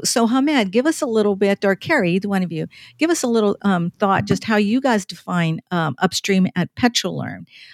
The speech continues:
Um, is it the same, you know, as I would, as I would do it, you know, kind of in general terms?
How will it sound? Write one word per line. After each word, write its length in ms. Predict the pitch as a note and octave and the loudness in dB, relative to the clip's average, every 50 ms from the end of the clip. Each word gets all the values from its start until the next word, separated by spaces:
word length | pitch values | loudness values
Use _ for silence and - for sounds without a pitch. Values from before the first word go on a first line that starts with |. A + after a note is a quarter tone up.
| - _ - | -20 _ -4
Um, 400 | F3+ E3 D#3 D3 D3 D3+ D3+ - | -2 0 0 0 0 0 -2 -4
is 200 | - - F#3 E3 | 0 -2 0 0
it 140 | F3+ D3+ C#3 _ _ - | 0 -2 -2 _ _ -2
the 120 | - F3 | -2 -2
same, 580 | - - - F#3+ F3 F3 F3 F3 F3 F3 F3 - _ - | -2 -2 -2 0 2 2 4 2 2 0 -2 -4 _ -4
you 120 | - G3 | -2 0
know, 240 | F3+ F3 E3 D#3+ D#3 - | 2 2 2 0 0 0
as 180 | - F3+ E3 | -2 0 2
I 200 | G3 F3+ F#3 F#3 | 2 2 4 2
would, 320 | F#3 E3+ F3+ F3 E3+ D#3 - _ _ _ - - - - E3 - - - | 2 2 2 0 0 -2 -6 _ _ _ -20 -20 -20 -14 -14 -14 -6 -2
as 140 | G3 G3+ F#3+ | 0 2 2
I 120 | A3+ B3 | 4 2
would 220 | C#4 A3+ F#3+ E3 C#3+ | 4 2 2 0 2
do 200 | E3 E3 D#3 D#3 | 0 0 2 2
it, 140 | D#3+ - - | 2 0 0
you 80 | - F3 | -4 -2
know, 100 | D#3+ D#3+ | -2 -2
kind 220 | C#3+ - G#3 F#3+ | -2 0 2 2
of 60 | F3 D#3+ | 2 0
in 120 | D#3+ E3 | -2 -4
general 380 | - F#3 F#3 A3 A#3+ G#3+ F3 C#3+ | 0 0 2 2 2 2 0 -2
terms? 400 | - - F#3+ E3 D3 D#3 - | -6 -6 -6 -6 -8 -8 -10